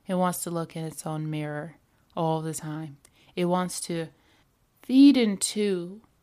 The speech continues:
itself. It's very self-centered, and it can only really see itself. So when a narcissist meets an empath, that empath does what?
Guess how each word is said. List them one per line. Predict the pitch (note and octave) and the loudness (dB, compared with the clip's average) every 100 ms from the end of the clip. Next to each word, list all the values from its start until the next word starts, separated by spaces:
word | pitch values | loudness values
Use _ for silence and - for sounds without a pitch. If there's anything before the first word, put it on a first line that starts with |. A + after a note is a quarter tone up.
| _ _ _ - | _ _ _ -4
itself. | F#3 - - - - E3 E3 A3+ - - | -4 -4 -6 -6 -2 -2 -2 -8 -14 -14
It's | E3 - | -14 -10
very | - F#3 F3+ | -2 -2 -2
self-centered, | - - E3+ E3+ E3+ - - E3 D#3+ - F3+ F#3 G3 - _ _ _ _ - | -6 -8 -4 -4 -4 -12 -8 -8 -8 -10 -8 -8 -10 -16 _ _ _ _ -4
and | F#3 E3+ E3 E3 D#3+ - | -2 -2 -2 -4 -8 -6
it | - F#3 | -6 -6
can | - E3+ | -6 -6
only | E3+ F3+ E3+ | -4 -4 -4
really | E3 E3 E3 E3 | -4 -4 -4 -8
see | - - G3 F3+ E3 D#3+ D#3+ _ _ _ _ | -8 -8 -4 -4 -6 -10 -16 _ _ _ _
itself. | F3 D#3 - - - - _ - _ _ | -10 -8 -8 -8 -8 -12 _ -20 _ _
So | - F#3+ F3 E3+ D#3+ - - - | -2 2 2 0 -6 -14 -20 -8
when | F#3 F3+ | -4 -2
a | E3 | -2
narcissist | E3+ F#3 A3 A3+ G3 - E3+ E3 D#3+ - _ - | -2 2 0 0 -8 -8 -6 -8 -10 -18 _ -8
meets | E3+ F3 F3+ - - | -4 -4 -4 -6 -6
an | E3 D3 - | -8 -8 -2
empath, | G3+ A#3 - - D3+ C#3 D#3 _ _ _ _ - | 0 0 -2 -8 -6 -6 -8 _ _ _ _ -8
that | E3 - | -6 -4
empath | - C4+ C#4 - D#3+ D3+ D3+ - _ - | 2 4 4 0 -6 -4 -6 -10 _ -10
does | E3+ D#3 - | -8 -6 -8
what? | D#3 - - - | -10 -10 -12 -18